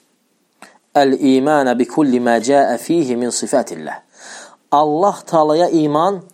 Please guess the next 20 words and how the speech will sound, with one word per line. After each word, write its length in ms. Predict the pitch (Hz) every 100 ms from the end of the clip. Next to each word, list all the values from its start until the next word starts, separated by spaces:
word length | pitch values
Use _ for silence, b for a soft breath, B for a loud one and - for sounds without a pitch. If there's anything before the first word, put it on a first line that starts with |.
| -
sifətlərinə 720 | - - 131 - 123 131 151
imandır. 400 | 110 90 78 - B B B B
Kitablarına 800 | - - 165 156 170 165 180 208
iman 340 | 180 170 214
isə 480 | 185 - 180 226 208 - _ _ _
o 120 | 147
kitab 360 | 143 - 175 -
ki, 160 | 127
daha 220 | 113 110 110
doğrusu 340 | 107 - 107
kitaba 400 | - - 127 185
iman 320 | 160 151 170
ki, 140 | - 123
yəni 140 | 113 107
Quran, 440 | 107 - 175 113 B B B B B -
ona 240 | 120 170
iman, 560 | 139 127 127 151 190 170 b b b 104
yəni 460 | 123 160 139 127 127 -
onun 300 | - 147 202
içərisində 760 | 170 - 139 120 - 127 120 117